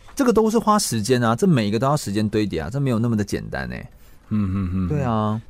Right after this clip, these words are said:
Speaker 2: 对，刚开始的确会手忙脚乱。
Speaker 1: 嗯，而且要花比较多的时间来做这件事情，这样子。嗯。
Speaker 2: 嗯。
Speaker 1: 那还有吗？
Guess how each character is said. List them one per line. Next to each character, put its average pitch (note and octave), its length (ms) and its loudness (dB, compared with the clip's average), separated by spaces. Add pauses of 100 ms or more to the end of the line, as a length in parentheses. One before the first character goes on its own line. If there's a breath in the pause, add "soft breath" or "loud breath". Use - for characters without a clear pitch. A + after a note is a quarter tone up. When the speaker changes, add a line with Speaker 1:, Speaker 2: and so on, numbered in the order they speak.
Speaker 2:
对， G#2+ 220 0
刚 C3+ 200 2
开 C#3 160 2
始 G2 120 -4
的 G2+ 200 -4
确 A2+ 200 0
会 A2 120 0
手 F2+ 180 -4
忙 D#2+ 240 -6
脚 C#2+ 180 -14
乱。 E2 240 -4
Speaker 1:
嗯， G2+ 180 2
而 - 100 0
且 B2+ 140 2
要 B2+ 120 2
花 A#2 200 2
比 G2 100 -2
较 F#2 140 0
多 G#2 160 0
的 F#2+ 60 2
时 - 160 -6
间 F#2 160 -4
来 E2 120 -4
做 E2 200 -8
这 E2 100 -8
件 D2+ 160 -6
事 D2+ 160 -10
情， - 260 -14
这 - 120 -12
样 A1+ 120 -12
子。 - 140 -18 (840 soft breath)
嗯。 F2 240 -6
Speaker 2:
嗯。 F2 280 -4
Speaker 1:
那 G3 120 4
还 D#3+ 140 2
有 D#3 120 4
吗？ G2 260 0